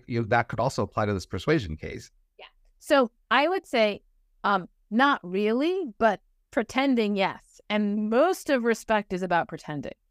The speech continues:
Speaker 2: That is, respect in almost every contest, context is about,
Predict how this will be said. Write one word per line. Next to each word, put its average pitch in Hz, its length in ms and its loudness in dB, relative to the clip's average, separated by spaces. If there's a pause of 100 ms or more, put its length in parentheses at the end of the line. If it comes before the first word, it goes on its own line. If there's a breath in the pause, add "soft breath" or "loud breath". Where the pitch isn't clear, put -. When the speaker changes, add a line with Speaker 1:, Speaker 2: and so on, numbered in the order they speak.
(500)
Speaker 2:
That 202 200 4
is, 190 200 -2 (300)
respect 262 520 0
in 226 140 0 (140)
almost 320 480 2 (140)
every 208 400 2
contest, 208 840 -4 (240)
context - 720 -4 (540)
is 240 220 2
about, 208 680 4